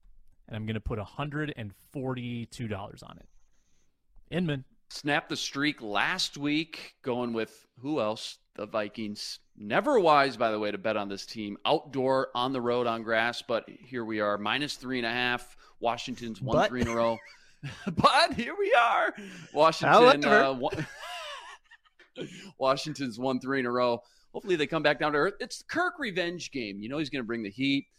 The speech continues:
Speaker 2: The vibes are high. They just traded for T J Hockenson. Don't expect him to actually play or do much if he does. But three and a half, I think they, uh, th-, they can cover that three and a half. It's at minus one oh four.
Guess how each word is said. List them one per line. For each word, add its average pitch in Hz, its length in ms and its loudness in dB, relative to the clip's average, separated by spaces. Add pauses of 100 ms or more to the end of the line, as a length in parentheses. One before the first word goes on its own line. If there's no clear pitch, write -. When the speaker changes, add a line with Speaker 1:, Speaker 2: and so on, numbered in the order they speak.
(300)
Speaker 2:
The 101 80 -10
vibes 117 460 0
are 123 100 -4
high. 123 260 4
They 110 120 -6
just 101 200 -14
traded 110 220 -6
for 104 80 -14
T 113 160 -12
J 104 120 -10
Hockenson. 107 680 -6
Don't 113 140 -6
expect - 480 -14
him 110 100 -10
to 101 60 -2
actually 87 380 -6
play 110 320 2
or 107 120 -2
do 120 220 -6
much 120 300 -4
if - 80 -18
he - 80 -16
does. 131 340 2
But - 160 0 (280)
three 196 160 4
and 226 80 2
a 175 60 6
half, 151 420 2 (260)
I 131 100 0
think 139 200 -4
they, 123 200 2 (220)
uh, 117 380 2 (120)
th-, 135 160 -4
they 123 160 -4
can 120 160 -6
cover 101 240 -4
that 92 160 -2
three 131 120 -2
and 117 80 -2
a - 20 0
half. 110 120 -2
It's 110 120 -8
at 123 200 0
minus 120 400 -2
one 131 140 0
oh 117 100 2
four. 135 500 4